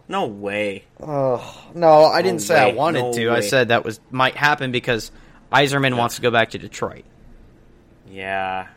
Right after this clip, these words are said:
Speaker 1: I, I, well, and that's, yeah, reading that article, I didn't realize, like, his whole family's there.
Speaker 2: Yeah, hi-, his, his entire family lives
Speaker 1: He'll
Speaker 2: there.
Speaker 1: be
Speaker 2: He's
Speaker 1: back.
Speaker 2: He, yeah, his entire time in Tampa, he never moved.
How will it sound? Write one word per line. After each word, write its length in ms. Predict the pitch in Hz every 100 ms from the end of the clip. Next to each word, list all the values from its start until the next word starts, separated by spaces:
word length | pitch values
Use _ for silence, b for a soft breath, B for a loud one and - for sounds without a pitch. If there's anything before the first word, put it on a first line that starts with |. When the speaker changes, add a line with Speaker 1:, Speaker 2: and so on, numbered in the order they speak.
| -
Speaker 1:
I, 160 | 110 - -
I, 180 | 110 120
well, 340 | 113 113 110 110
and 100 | 107
that's, 420 | 110 - - - -
yeah, 240 | 98 90
reading 260 | 104 120 120
that 140 | 113
article, 560 | 101 104 104 101 92 95 _ _ _ _ _ _ _ _ _ _ _
I 120 | 101 113
didn't 160 | 107
realize, 320 | 107 107 101
like, 140 | 101 95
his 100 | 101
whole 180 | 110 104
family's 500 | - 98 98 95 92
there. 320 | 92 90 98 - _ b b b
Speaker 2:
Yeah, 240 | 90 62
hi-, 260 | - - 113
his, 240 | 127 113
his 240 | - 120 113
entire 300 | 113 113 113
family 340 | - 104 107
lives 180 | 104 101
Speaker 1:
He'll 120 | 143
Speaker 2:
there. 160 | 104 104
Speaker 1:
be 80 | 110
Speaker 2:
He's 40 |
Speaker 1:
back. 340 | 98 95 - - B B B B B B
Speaker 2:
He, 140 | 135 135
yeah, 340 | 127 127 - 104 -
his 240 | 135 143
entire 340 | 147 135 165 175
time 220 | 170 151
in 80 | 127
Tampa, 300 | 147 156 120
he 140 | 123
never 240 | 131 127
moved. 440 | 110 131 107 -